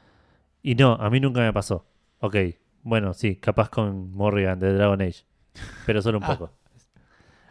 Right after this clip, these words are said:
Speaker 1: Eh,
Speaker 2: Morrigan confunde un montón.
Speaker 1: Hay un tema con esta pregunta también, porque sexualmente excitado y sexualmente atraído son cosas completamente diferentes.
Speaker 2: <laughs>
Speaker 1: O no sé si completamente diferentes, pero
Speaker 2: Pero hay, hay un salto.
Speaker 1: hay, hay, sí, hay, <laughs> hay un salto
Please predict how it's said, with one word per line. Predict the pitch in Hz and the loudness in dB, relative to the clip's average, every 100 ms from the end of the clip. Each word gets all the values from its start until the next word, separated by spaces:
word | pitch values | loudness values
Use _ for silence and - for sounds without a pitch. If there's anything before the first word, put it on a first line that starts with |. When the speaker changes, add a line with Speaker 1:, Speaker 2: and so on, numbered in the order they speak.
| _ _ | _ _
Speaker 1:
Eh, | 120 120 | 2 4
Speaker 2:
Morrigan | 117 117 139 | 6 4 2
confunde | 135 120 - 131 | -4 -4 -2 -4
un | 104 | -6
montón. | 104 92 85 _ _ _ _ _ _ - 165 _ - 117 | -8 -10 -12 _ _ _ _ _ _ -20 -20 _ -20 -10
Speaker 1:
Hay | 117 131 | -2 0
un | |
tema | 143 117 | 2 2
con | 104 | 0
esta | 101 101 | 0 0
pregunta | 98 90 90 | -2 -4 -6
también, | 90 90 80 - | -6 -8 -10 -10
porque | 110 104 | -8 -4
sexualmente | 120 107 147 156 151 | -4 0 0 0 -4
excitado | - 127 135 | -2 0 2
y | 117 | 2
sexualmente | 107 - 123 127 127 | -2 -2 -2 -2 -4
atraído | 120 117 131 127 | -2 0 0 -2
son | 123 | -4
cosas | 110 113 113 | -4 -4 -2
completamente | 110 104 104 101 98 | -2 -2 -2 -2 -2
diferentes. | 92 92 - - 85 - | -2 0 0 -2 -8 -12
Speaker 2:
<laughs> | - 220 - - _ _ _ | -2 -2 -2 -20 _ _ _
Speaker 1:
O | 110 | 0
no | 123 | 2
sé | 139 | 2
si | 139 | 2
completamente | 120 123 113 110 110 | 2 2 4 4 2
diferentes, | 104 110 98 90 85 | 2 2 0 -2 0
pero | 101 95 92 87 - - | 0 2 0 -4 -16 -2
Speaker 2:
Pero | 151 151 | 0 2
hay, | 139 - | 0 2
hay | 151 135 | 0 0
un | 127 127 | -4 -6
salto. | - 120 123 127 107 | -4 -4 -4 -8 0
Speaker 1:
hay, | 120 127 147 | 4 6 6
hay, | 127 127 | 4 4
sí, | - 123 | 4 4
hay, | 101 110 98 - | 4 4 0 0
<laughs> | 135 120 | -2 0
hay | 107 113 | -2 -2
un | 110 | 0
salto | 120 117 | -2 0